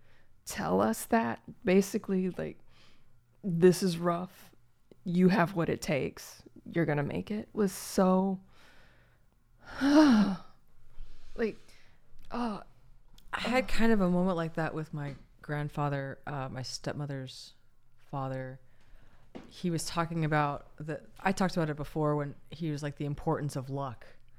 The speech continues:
Speaker 1: Mm,
Speaker 2: And that you
Speaker 1: mm-hmm.
Speaker 2: understand how important luck is and that it's not just the effort that you put in, that there's not necessarily merit involved at all, that just having gratitude for luck is so powerful.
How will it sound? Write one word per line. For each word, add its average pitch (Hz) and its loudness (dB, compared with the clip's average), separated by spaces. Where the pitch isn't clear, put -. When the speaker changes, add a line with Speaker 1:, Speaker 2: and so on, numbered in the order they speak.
Speaker 1:
Mm, 233 6
Speaker 2:
And 160 4
that 156 4
you 170 2
Speaker 1:
mm-hmm. 170 4
Speaker 2:
understand 156 -2
how 143 -4
important 143 -10
luck 139 -8
is 135 -6
and 143 -6
that 131 -10
it's - -10
not 156 -6
just 139 -6
the 143 -6
effort 139 -6
that 139 -8
you 139 -10
put 151 -2
in, 143 0
that 143 -6
there's 147 2
not 151 2
necessarily 147 0
merit 143 -2
involved 143 0
at 139 0
all, 139 2
that - -10
just - -10
having 156 2
gratitude 143 0
for 135 -4
luck 135 -4
is 135 -6
so 135 -8
powerful. 135 -8